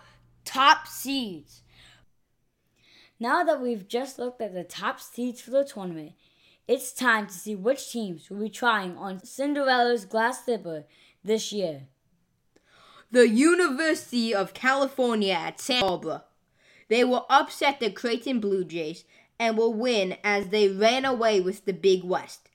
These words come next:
Speaker 2: and have only lost one of the last ten games, and the Blue Jays are coming off a disappointing loss in the Big East Championship.
Speaker 1: Another team which will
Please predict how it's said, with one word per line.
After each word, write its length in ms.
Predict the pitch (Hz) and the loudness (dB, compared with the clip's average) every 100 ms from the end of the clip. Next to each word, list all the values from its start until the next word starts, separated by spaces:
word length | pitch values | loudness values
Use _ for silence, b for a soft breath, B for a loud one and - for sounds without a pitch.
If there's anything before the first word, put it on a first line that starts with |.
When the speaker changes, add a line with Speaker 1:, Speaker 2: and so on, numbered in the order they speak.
| b b b | b b b
Speaker 2:
and 160 | 226 | 0
have 200 | 226 214 247 | 0 0 0
only 340 | 262 269 277 | 0 0 -2
lost 440 | 262 226 208 - | 2 2 2 -2
one 340 | 196 226 240 208 | -4 -2 -2 -2
of 140 | 185 | -2
the 100 | 190 | -2
last 400 | 185 180 185 - _ - | 0 0 -2 -12 _ -6
ten 320 | 214 214 208 | -2 0 2
games, 380 | 190 156 156 - b b | 0 -2 -10 -20 b b
and 180 | 214 226 | -4 -2
the 80 | 220 | -2
Blue 320 | 196 247 262 | -2 0 0
Jays 340 | 214 240 226 | 0 0 2
are 140 | 208 180 | 0 -2
coming 400 | - 226 233 220 | -4 -4 -2 -2
off 240 | 196 196 - | -2 -4 -4
a 140 | 185 | -6
disappointing 720 | 185 247 247 277 220 233 214 | -2 -2 -2 -6 -6 -4 -4
loss 360 | 185 180 180 - | -4 -4 -6 -10
in 120 | 180 | -10
the 80 | 175 | -8
Big 280 | 165 185 190 | -4 -6 -4
East 260 | 170 - | -14 -14
Championship. 800 | - 175 160 160 160 156 156 - _ _ _ - | -10 -10 -8 -12 -14 -14 -16 -18 _ _ _ -2
Speaker 1:
Another 440 | 247 277 339 330 | 0 4 4 2
team 300 | - 214 185 | -4 -10 -10
which 160 | 196 202 | -12 -12
will 160 | 214 | -14